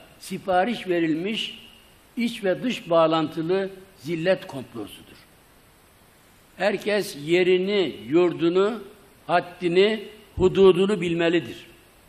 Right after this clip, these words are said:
Sahalardan sokak aralarına gerilim ve çatışma tahviline yeltenenlere müsamaha gösterilmeyecektir.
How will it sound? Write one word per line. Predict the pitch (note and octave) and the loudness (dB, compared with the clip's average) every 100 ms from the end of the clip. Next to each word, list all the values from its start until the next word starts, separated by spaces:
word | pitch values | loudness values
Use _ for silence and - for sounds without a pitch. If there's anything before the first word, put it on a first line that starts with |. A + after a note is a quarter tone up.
| _ _ _ _ _ _ _ _ _ | _ _ _ _ _ _ _ _ _
Sahalardan | - D#3+ F3+ F#3 F#3 F#3 F3 G3 F3+ | -12 -4 2 4 6 4 2 0 0
sokak | F3+ E3+ G#3 A3+ | -4 -2 0 2
aralarına | F#3+ F#3 F3 F3 F3 E3 | 2 4 2 2 0 -2
gerilim | C#3 E3 F3+ G3 G3+ | 0 0 0 -2 -2
ve | F#3 F3 | -2 -2
çatışma | F3 C#3+ D3+ G#3 C4+ F3+ | -4 -6 -10 -8 -6 -6
tahviline | D3+ F3+ D#3+ D3 D#3 D#3 D#3+ B2+ - - - - _ _ _ _ | -6 -2 -2 0 -2 0 -2 -2 -6 -20 -20 -20 _ _ _ _
yeltenenlere | D#3+ F#3 F#3 G3 F#3+ F#3 F#3 F3+ D#3+ | 0 0 2 0 2 2 2 2 0
müsamaha | F3 - F#3 F3+ F#3 G3+ A#3 - - | -2 0 2 4 2 0 -2 -10 -10
gösterilmeyecektir. | D#3 - D#3+ F3+ F3+ A2 - - - - | -10 -4 -4 -2 -4 -6 -10 -16 -20 -20